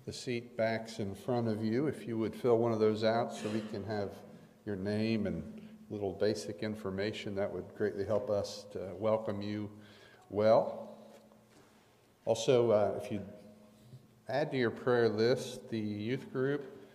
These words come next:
as they get ready to travel next weekend, uh, there'll be a chunk of people not here, about thirty or so,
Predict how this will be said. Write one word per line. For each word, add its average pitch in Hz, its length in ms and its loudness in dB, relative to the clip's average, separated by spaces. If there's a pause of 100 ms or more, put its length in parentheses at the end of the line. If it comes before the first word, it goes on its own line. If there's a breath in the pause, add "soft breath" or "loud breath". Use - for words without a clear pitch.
(180 loud breath)
as - 60 -12
they 117 80 0
get 113 160 -2
ready 117 200 2
to 104 100 0
travel 120 500 2
next 117 300 -4
weekend, 123 600 -2
uh, 104 140 -2
there'll 101 180 -4
be 113 140 -6
a 101 80 -4 (180)
chunk 117 340 -6
of - 120 -10
people 117 240 -2
not 113 300 0
here, 131 320 0 (480 loud breath)
about 110 260 0
thirty 127 300 4
or 104 100 -2
so, 110 380 0